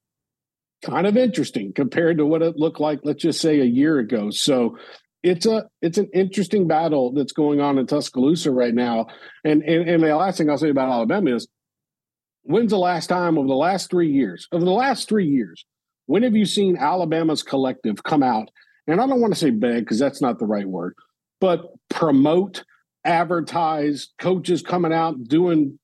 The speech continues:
infomercials. I mean, you haven't seen that in a long time, ever, since N I L's been around,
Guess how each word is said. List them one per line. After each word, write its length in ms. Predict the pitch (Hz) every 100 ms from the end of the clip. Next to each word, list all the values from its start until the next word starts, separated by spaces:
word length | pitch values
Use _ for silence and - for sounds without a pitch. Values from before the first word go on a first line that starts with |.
| _
infomercials. 1080 | 165 185 156 180 165 156 160 - 160 151 123
I 60 | -
mean, 240 | 82 143 156
you 160 | 214
haven't 260 | 277 254 180
seen 220 | - 247
that 200 | 190 165
in 100 | 156
a 100 | 135
long 460 | 113 120 143 185 175
time, 300 | 180 170 107
ever, 340 | 208 262 190 - _ _
since 260 | - 208 220
N 80 | 226
I 160 | 214
L's 220 | 196 185
been 160 | 156 190
around, 420 | 170 165 110 95